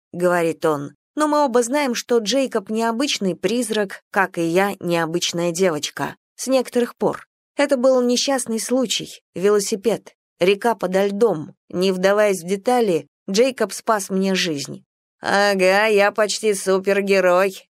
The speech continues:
гордо говорит Джейкоб, и тут дверца шкафчика резко открывается прямо ему в лицо. Я морщусь, но он проходит прямо сквозь стену. Я не то чтобы забыла, кто такой Джейкоб. Как можно забыть, что твой лучший друг невидим для всех остальных?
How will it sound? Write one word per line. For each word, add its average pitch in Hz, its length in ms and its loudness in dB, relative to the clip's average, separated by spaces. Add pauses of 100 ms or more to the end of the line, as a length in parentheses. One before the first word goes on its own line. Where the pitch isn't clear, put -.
гордо 175 420 0
говорит 170 380 -2
Джейкоб, 185 640 -2 (100)
и 175 160 -2
тут 214 260 -4
дверца 185 380 0
шкафчика 185 500 -2
резко 175 340 0
открывается 190 640 0
прямо 180 360 0
ему 170 280 0
в 160 100 -4
лицо. 180 480 0 (300)
Я 254 240 2
морщусь, 247 520 0
но 185 160 -2
он 202 120 -4
проходит 190 440 0
прямо 185 280 0
сквозь 160 340 -2
стену. 147 560 -4 (280)
Я 233 280 2
не 254 140 0
то 339 140 -4
чтобы 247 580 0 (100)
забыла, 196 720 0
кто 170 200 -2
такой 180 300 -2
Джейкоб. 185 560 -2 (320)
Как 233 220 -6
можно 170 300 -4
забыть, 180 340 0
что 175 160 -2
твой 180 220 2
лучший 190 340 0
друг 196 320 0
невидим 180 500 -2
для 165 160 0
всех 175 280 -2
остальных? 175 580 -2